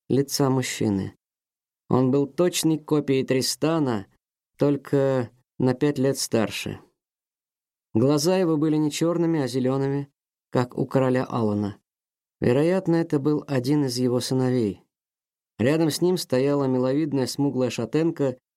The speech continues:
с небольшой родинкой над губой. "Если правитель речных земель соизволил притащить свою ленивую задницу,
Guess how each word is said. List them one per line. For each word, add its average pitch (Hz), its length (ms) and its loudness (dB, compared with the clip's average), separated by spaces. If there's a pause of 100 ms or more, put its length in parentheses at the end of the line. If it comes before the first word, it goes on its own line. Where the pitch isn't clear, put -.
(100)
с - 120 -8
небольшой 135 500 2
родинкой 131 480 -2
над 120 180 0
губой. 104 440 -2 (500)
"Если 220 400 2
правитель 190 600 0
речных 170 460 -2
земель 196 500 0
соизволил 147 720 0
притащить 165 680 -2
свою 147 380 0
ленивую 175 460 0
задницу, 131 800 -4